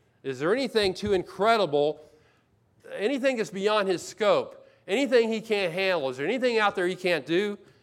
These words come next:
especially as it relates to a promise he made? If he made a promise,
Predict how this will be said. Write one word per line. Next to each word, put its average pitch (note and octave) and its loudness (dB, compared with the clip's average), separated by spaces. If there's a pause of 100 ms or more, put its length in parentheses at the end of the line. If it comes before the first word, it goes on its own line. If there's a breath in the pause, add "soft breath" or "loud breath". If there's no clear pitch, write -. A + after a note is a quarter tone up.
especially F#3 -2
as E3 -2
it E3+ -6
relates D#3+ -2
to D#3+ -4
a C#3+ -4
promise G3 -4
he C#3+ -8
made? B2 -4
If G#2+ -16
he F3+ -8
made A3 -2
a F3 -2
promise, E3+ -4